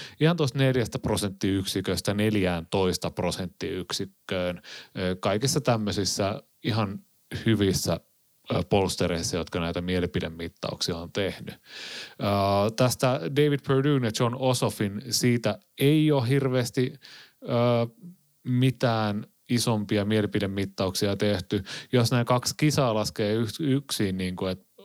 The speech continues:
et miten republikaanit ja demokraatit saa ääniä, niin siellä ollaan sellaisen puolentoista prosenttiyksikön sisällä toisistaan, mikä on, ö, demokraateille ihan hyvä iskun paikka periaatteessa numerojen valossa. Mutta,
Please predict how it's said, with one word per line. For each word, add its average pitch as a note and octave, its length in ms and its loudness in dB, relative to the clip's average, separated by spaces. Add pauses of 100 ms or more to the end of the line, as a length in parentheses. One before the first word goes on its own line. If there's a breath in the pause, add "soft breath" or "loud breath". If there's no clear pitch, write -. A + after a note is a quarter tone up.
et A2 180 -4
miten G#2 280 0
republikaanit F#2+ 840 -2
ja F#2 120 0
demokraatit F#2+ 640 -2
saa F#2+ 140 -2
ääniä, F#2 300 0
niin F#2+ 100 0
siellä B2 300 2
ollaan C#3 240 2
sellaisen G#2+ 440 -2 (420 loud breath)
puolentoista G2+ 760 2
prosenttiyksikön F#2 1040 -4 (100)
sisällä F#2+ 440 0
toisistaan, F2+ 680 -2 (440 loud breath)
mikä E3 540 2
on, C#3+ 340 0 (200)
ö, B2+ 40 2 (460)
demokraateille A#2+ 600 2
ihan A2+ 180 0
hyvä G#2+ 160 2
iskun G2+ 380 0 (260)
paikka F2 580 0 (260)
periaatteessa F#2+ 880 0
numerojen F#2 600 0
valossa. F2 440 -2 (420 loud breath)
Mutta, A2+ 520 -2